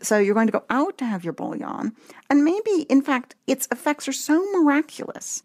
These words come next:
that you do feel quite a bit restored. And you think that, well, maybe you could eat, oh, a couple of ounces of salmon,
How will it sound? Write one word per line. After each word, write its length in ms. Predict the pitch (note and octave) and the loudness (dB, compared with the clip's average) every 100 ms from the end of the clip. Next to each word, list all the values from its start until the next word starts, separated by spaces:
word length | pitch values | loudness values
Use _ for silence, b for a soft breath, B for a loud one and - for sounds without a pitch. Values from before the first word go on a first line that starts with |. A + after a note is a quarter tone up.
| _ | _
that 120 | C#4 | 0
you 100 | C#4+ | 2
do 160 | E4 A#4+ | 2 2
feel 200 | - - | 2 -2
quite 240 | - F3+ | 2 0
a 40 | F3+ | 0
bit 240 | F3+ F3+ | -4 -6
restored. 640 | E3 - - - - - - - | -12 -8 -6 -6 -8 -14 -6 4
And 340 | D#4+ F4 D#4+ - - | 4 4 -2 -6 -2
you 140 | D#4 | 0
think 300 | - F4+ - | 2 0 2
that, 120 | E4+ | 0
well, 340 | D#4 D#4+ - - _ _ - | 4 4 4 -4 _ _ -4
maybe 240 | G#4+ B4+ | -4 -2
you 100 | A#4+ A#4 | -4 2
could 220 | B4 C5 | 2 2
eat, 280 | B3+ - - | 0 -2 -4
oh, 240 | G#3+ G3+ F#3+ | -2 0 -2
a 60 | F#3+ | -4
couple 260 | A3 F#3 | -4 -2
of 80 | F3+ | 0
ounces 360 | E3 D#3 D#3+ - | 0 -2 -4 -14
of 80 | D#3+ | -10
salmon, 540 | - - - - | -8 -8 -12 -14